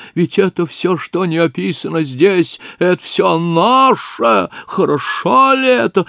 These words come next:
А что скажут иностранцы? Разве весело слышать дурное мнение о себе? Думают, разве это не больно? Думают, разве мы не патриоты?"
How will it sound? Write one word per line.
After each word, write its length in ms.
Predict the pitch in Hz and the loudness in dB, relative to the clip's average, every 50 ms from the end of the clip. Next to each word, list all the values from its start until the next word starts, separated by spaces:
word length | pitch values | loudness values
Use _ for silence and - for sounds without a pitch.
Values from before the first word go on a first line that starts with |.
| - - - | -6 -6 -6
А 100 | 123 95 | -6 -4
что 540 | - - - - - - 104 120 165 165 147 | -4 -8 -10 -10 -2 0 0 0 0 -2 -6
скажут 640 | - - - - - 170 185 185 156 147 156 131 - | -10 -14 -6 -2 -2 0 0 0 -2 -4 -4 -4 -4
иностранцы? 1400 | 139 117 107 101 - - - - 85 - - 240 269 285 285 254 208 131 - - - - 240 240 185 - 139 - - - - - | 0 0 0 -2 -2 -8 -14 -12 -8 -4 0 2 2 2 2 0 -2 -6 -8 -12 -8 -6 -4 -4 -4 -4 -6 -8 -14 -20 -4 0
Разве 640 | 156 151 156 165 190 202 180 170 175 202 202 202 196 | 2 4 4 4 2 2 0 0 0 2 2 2 4
весело 600 | 180 180 185 196 202 - - - 277 277 277 277 | 6 6 6 6 4 0 -2 -2 0 2 2 0
слышать 640 | - - - - 277 277 214 - - 240 240 185 165 | 0 -2 -4 -2 0 0 0 0 0 -2 -2 -2 -2
дурное 560 | 170 226 220 208 196 208 202 196 185 180 175 | -2 0 0 0 0 0 0 2 2 2 0
мнение 460 | 175 165 160 165 160 147 143 147 139 | 0 -2 -2 -2 -2 -2 0 2 2
о 40 | 127 | 2
себе? 440 | 117 - - - - 131 127 113 104 - - - - | 0 -2 -6 -2 0 2 2 2 0 -2 -12 -16 -10
Думают, 640 | 110 101 110 131 170 185 180 165 147 147 143 120 | 0 2 4 4 4 4 2 2 2 2 0 0
разве 500 | 120 104 117 165 196 180 120 131 151 156 | 0 0 2 2 2 0 0 2 4 4
это 320 | 151 175 208 180 - 180 - 185 180 - | 4 4 2 0 -2 -4 -4 -4 -8 -6
не 260 | 147 143 139 135 135 | -2 0 2 2 0
больно? 1040 | 131 120 107 120 180 240 262 285 285 285 262 254 254 247 240 240 226 208 180 156 - - - - | 0 0 0 2 4 4 4 4 2 2 0 -2 -4 -4 -2 -2 0 0 0 -2 -4 -10 -14 -12
Думают, 600 | 131 120 135 175 220 233 240 208 196 196 - - | -4 0 2 2 4 4 4 6 4 4 2 2
разве 360 | 160 196 226 214 170 175 196 | 2 2 2 2 4 2 2
мы 200 | 196 202 220 202 - - - _ | 4 4 2 2 0 -6 -12 _
не 220 | 175 202 202 190 | 0 2 2 2
патриоты?" 1500 | - - 185 185 180 - 175 170 170 170 175 170 170 190 - 143 147 147 139 - - _ _ - 233 240 214 - 196 202 | 4 4 2 2 4 4 6 6 8 8 6 6 4 2 2 0 0 0 0 -2 -6 _ _ 0 2 2 2 0 -2 -8